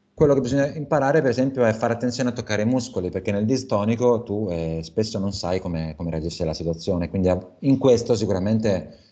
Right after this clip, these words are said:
l-, l'inesperienza è pericolosa, cioè andare a toccare una situazione tu rischi poi di ins-, ins-, inscaturi-, instaurare dei meccanismi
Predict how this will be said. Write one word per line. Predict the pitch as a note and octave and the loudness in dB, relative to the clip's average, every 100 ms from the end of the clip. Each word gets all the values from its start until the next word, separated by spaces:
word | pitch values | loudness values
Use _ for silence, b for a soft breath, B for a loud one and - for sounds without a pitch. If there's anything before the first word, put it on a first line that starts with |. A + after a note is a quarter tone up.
| B B - - | B B -20 -12
l-, | F2 F#2 G2+ | -6 -2 -2
l'inesperienza | G2 A#2+ A2 - G2+ G2+ A2+ A2+ G2 F2+ | 2 4 4 0 -2 0 0 0 -2 0
è | F2 E2 | 0 -2
pericolosa, | F2+ E2+ G#2 G#2+ F#2+ E2+ | -4 0 2 2 2 -2
cioè | - F#2+ | -2 -2
andare | F2 F#2 F#2 G2 | -2 -6 -4 -2
a | |
toccare | F#2+ G2+ G#2 F#2+ | -4 -4 -2 -2
una | G2 | 0
situazione | A#2 A2+ G#2+ G2 | 0 0 -2 0
tu | |
rischi | G2+ G2+ G#2+ G#2+ | 0 0 0 2
poi | F#2+ | 2
di | F#2+ | 2
ins-, | F#2 F2+ - | -2 -4 -4
ins-, | G2 F#2+ A#2 | -4 -6 -8
inscaturi-, | F#2 - - G2 G2 F#2+ F#2+ | -8 -4 -2 0 0 -2 -4
instaurare | A2 F#2 G#2 F#2+ F#2+ | -2 0 2 2 2
dei | F#2 | 2
meccanismi | F2+ - F#2+ G2 G2+ F2+ E2 | 0 -2 0 0 2 0 -2